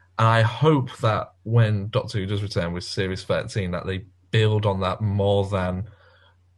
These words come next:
what we've seen with Martha. I hope it's not sort of a rehash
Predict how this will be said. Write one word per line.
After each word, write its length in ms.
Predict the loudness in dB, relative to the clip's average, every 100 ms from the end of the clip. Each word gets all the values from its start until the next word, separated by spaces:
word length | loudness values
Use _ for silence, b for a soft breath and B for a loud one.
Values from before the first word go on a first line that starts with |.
| _ -2
what 220 | 0 0
we've 140 | -2
seen 240 | -4 -4 -2
with 160 | -2
Martha. 300 | 0 0 0
I 80 | 2
hope 200 | 2 2
it's 140 | 0
not 160 | 0 0
sort 160 | 0 0
of 80 |
a 40 | -2
rehash 840 | 0 0 0 -2 -4 -8 -10 -14